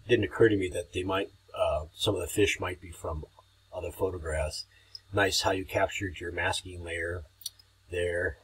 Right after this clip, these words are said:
um, how you developed those waveforms and experimented with color.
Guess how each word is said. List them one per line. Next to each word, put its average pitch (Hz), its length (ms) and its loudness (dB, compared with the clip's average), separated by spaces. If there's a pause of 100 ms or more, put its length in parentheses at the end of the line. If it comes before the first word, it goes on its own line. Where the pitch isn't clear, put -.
(280)
um, 85 440 -6 (760)
how 101 120 0
you 101 120 4
developed 98 380 4
those 90 220 -2
waveforms 101 1080 4 (540)
and 87 460 -8 (840)
experimented 98 580 6
with 92 200 -6
color. - 460 2